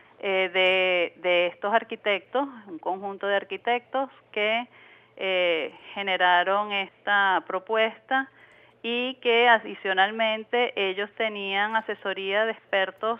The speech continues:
como comentaste, de estas distintas universidades para poder, eh, desarrollar el perfil del arquitecto que quería la ucap. Entonces, re-, es una carrera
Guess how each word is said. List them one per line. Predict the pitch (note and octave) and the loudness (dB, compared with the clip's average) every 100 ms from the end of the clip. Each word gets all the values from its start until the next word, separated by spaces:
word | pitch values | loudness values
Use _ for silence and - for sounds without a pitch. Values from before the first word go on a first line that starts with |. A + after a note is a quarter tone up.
| - _ _ - | -10 _ _ -10
como | F3 E3+ D#3+ | -6 -6 -4
comentaste, | E3+ D#3+ D#3+ E3+ E3+ - A3 | -4 -4 0 2 2 -2 -6
de | A3 G3+ | -4 -6
estas | - F3+ | -4 -6
distintas | G3+ - F#3+ G3 G3 | -6 -12 -8 -4 -4
universidades | G#3 G3+ G3 - B3 A#3 G#3+ A3 C4 - - - - - | -4 -2 -4 -4 -2 2 2 0 -4 -14 -20 -20 -16 2
para | G3+ G3 F#3+ | 4 4 4
poder, | F#3 F#3 F3+ F3+ G3 _ _ G#3+ | 4 6 4 2 -6 _ _ -6
eh, | G#3+ G#3 F#3 E3 A#2 - - _ _ _ - | -2 0 0 -2 -4 -10 -20 _ _ _ -6
desarrollar | G3 G3+ A3 G#3 G3+ G#3 | -4 0 2 4 4 2
el | B3+ | 2
perfil | A3 - A3+ A3+ | -2 -2 -6 -4
del | G#3+ G3+ | 0 0
arquitecto | G3 F3+ - F3+ F3 - G3+ | -2 -6 -4 -2 -2 -8 -8
que | G#3+ | -6
quería | F#3 E3 E3+ | -6 -2 -2
la | F#3 | -2
ucap. | E3+ - D3 - _ _ _ _ _ _ _ | -4 -4 -4 -4 _ _ _ _ _ _ _
Entonces, | - D#3 - D#3+ D#3+ F#3+ | -14 -8 -4 -4 -2 -4
re-, | F#3 E3+ E3 D#3+ E3 E3 - | 0 2 2 0 -4 -6 -4
es | E3+ E3 | -2 -2
una | F3+ F#3 G3 G3+ F#3+ E3+ | -6 -4 0 2 2 4
carrera | F3 F3 F3+ G3 A#3 A3+ | 2 4 2 6 4 2